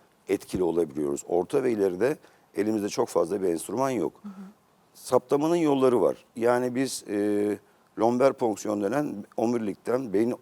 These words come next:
Speaker 1: sıvısını alıp bunun içinde bu Alzheimer'da biriken patolojik proteinleri saptayabiliyoruz.
Speaker 2: Hı hı.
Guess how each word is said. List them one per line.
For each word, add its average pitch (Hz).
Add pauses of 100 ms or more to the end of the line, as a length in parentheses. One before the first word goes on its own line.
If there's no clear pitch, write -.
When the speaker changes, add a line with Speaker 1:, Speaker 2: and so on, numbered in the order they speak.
Speaker 1:
sıvısını 104
alıp 107 (540)
bunun 131
içinde 107
bu 104
Alzheimer'da 101
biriken 104 (100)
patolojik 104
proteinleri 104
saptayabiliyoruz. 80
Speaker 2:
Hı 233
hı. 269